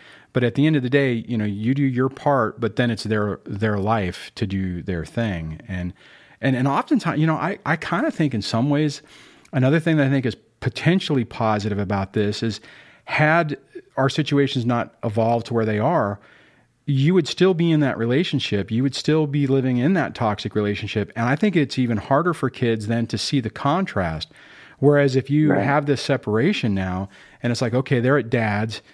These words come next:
Speaker 1: and you're a certain way, and, you know, you're not perpetuating trauma, you're not, um, you know, making love conditional or, or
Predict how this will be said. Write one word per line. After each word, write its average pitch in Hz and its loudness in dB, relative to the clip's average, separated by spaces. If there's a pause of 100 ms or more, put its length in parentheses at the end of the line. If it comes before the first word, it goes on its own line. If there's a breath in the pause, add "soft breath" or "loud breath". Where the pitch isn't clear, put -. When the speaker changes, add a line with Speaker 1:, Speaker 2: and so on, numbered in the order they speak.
(240 soft breath)
Speaker 1:
and 120 0
you're 151 4
a 131 2
certain 113 -2
way, 104 -2 (300 soft breath)
and, 117 0
you 117 -2
know, 107 0
you're 123 2
not 135 0
perpetuating 104 -2
trauma, 101 -4
you're 117 0
not, 120 -2 (360 loud breath)
um, 107 -2
you 117 0
know, 101 -2
making 113 -2
love 113 -2
conditional 107 -2
or, 107 -2
or 101 -4